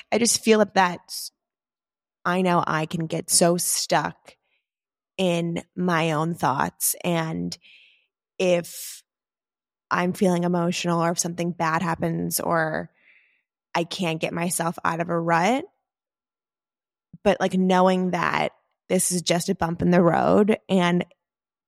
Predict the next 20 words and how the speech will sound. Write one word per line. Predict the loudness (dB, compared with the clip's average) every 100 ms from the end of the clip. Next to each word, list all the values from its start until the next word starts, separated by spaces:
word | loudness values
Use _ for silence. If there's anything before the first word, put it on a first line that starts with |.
| _
to | 2 4 2
continue | 0 -8 -6 -2 0
to | -2
push | 2 2 2 -2
through. | -2 -2 0 0 -2 -6 _ _ _ _ -6
And | -2 0 -2 -10 -12
there | -6 -6 -6 -4
is | -2 -2 -4 -6 -6
eventually | -4 -4 -4 -4 -4 -2
a | -2
light | -2 -4
at | -6
the | -8
end | -6
of |
the | -8
tunnel. | -6 -2 -2 -2
It | 0
might | 0 -2
take | -2 -2 -2